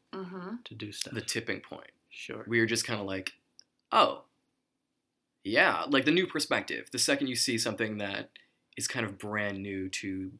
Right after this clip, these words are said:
Speaker 3: especially with what you do, um, an alternative way of looking.
Speaker 1: Ooh, I have a question.
Speaker 2: Sure.
Speaker 3: Oh, please.
Speaker 1: Okay. When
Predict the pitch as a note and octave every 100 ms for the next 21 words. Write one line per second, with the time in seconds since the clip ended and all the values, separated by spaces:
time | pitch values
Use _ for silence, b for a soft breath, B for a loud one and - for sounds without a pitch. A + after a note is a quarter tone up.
0 | - - - D#3 B2 A2 - - - -
1 | - C#3+ - - b b b b _ -
2 | G#2 G2+ G#2+ G#2+ G#2+ _ _ _ _ _
3 | - G#2+ G2+ - G#2+ G2 F#2 F#2+ F#2+ F#2
4 | F#2 F#2 - E2+ F#2 A2 _ _ _ -
5 | B - B3+ G#3+ G3+ F3 D#3 - - -
6 | D3+ B2+ C#3 - - F3+ D#3 - - _
7 | b b b b _ - F3+ G#3+ G#3+ G#3+
8 | G#3+ G#3